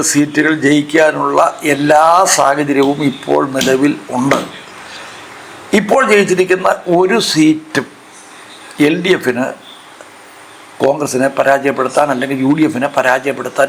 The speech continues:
പറ്റത്തില്ല. ചാണ്ടി ഉമ്മൻ ഒരു ചെറുപ്പക്കാരൻ എന്ന നിലയിലും ഏറ്റവും കൂടുതൽ ജനപിന്തുണയുള്ള ഒരു നേതാവിൻ്റെ മകനുമാണ്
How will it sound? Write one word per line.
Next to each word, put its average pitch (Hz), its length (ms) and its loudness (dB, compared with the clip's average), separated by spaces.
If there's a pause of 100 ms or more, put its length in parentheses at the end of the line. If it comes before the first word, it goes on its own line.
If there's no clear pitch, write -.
(120)
പറ്റത്തില്ല. 127 580 -2 (1120)
ചാണ്ടി 165 420 2
ഉമ്മൻ 170 200 -4 (1800)
ഒരു 175 140 4 (260)
ചെറുപ്പക്കാരൻ 170 880 0 (160)
എന്ന 165 140 -2 (120)
നിലയിലും 135 420 0 (1900)
ഏറ്റവും 220 360 2
കൂടുതൽ 185 200 2 (120)
ജനപിന്തുണയുള്ള 175 800 2 (400)
ഒരു 156 100 2 (100)
നേതാവിൻ്റെ 180 540 4 (120)
മകനുമാണ് 156 720 0